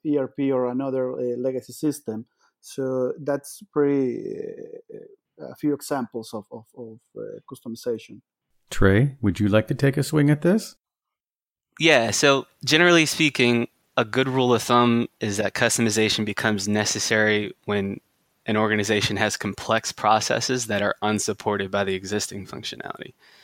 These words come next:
Speaker 3: In other words, code is required when getting certain functionality using configuration of native tools in the system is impossible. So some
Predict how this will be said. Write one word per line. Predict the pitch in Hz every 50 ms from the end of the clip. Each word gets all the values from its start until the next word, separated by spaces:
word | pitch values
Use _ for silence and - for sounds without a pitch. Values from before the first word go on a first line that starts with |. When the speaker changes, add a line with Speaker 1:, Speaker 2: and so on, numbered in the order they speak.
| _ _ _ _ -
Speaker 3:
In | 113
other | 120 123 120
words, | 117 117 113 113 - -
code | - - - 135 135 139 135
is | 131 120 117
required | 117 110 - - 113 110 110 113 113 110 110 107 - _ _ _ _ _ _
when | - 104 104 101
getting | 98 110 110 120 120 110
certain | - - 113 90 107
functionality | - - 113 104 - - 110 107 107 107 104 104 104
using | 101 104 107 107 101 104 101
configuration | 95 - 98 92 - 101 98 98 98 104 113 127 117 - - 98 98 98 98 - _ _ _ _ _ _ -
of | 98 101
native | 104 104 107 113 113 117 110
tools | - - - 113 110 110 104
in | 107 104
the | 101
system | - - 110 113 110 - - 123 120 120 113 - - _
is | - 107 98
impossible. | 98 95 - - 104 98 95 92 - - _ - - _ _ _ _ _ _ _ _ _ _ _ _
So | - -
some | 110 - - 120 113 110 110 104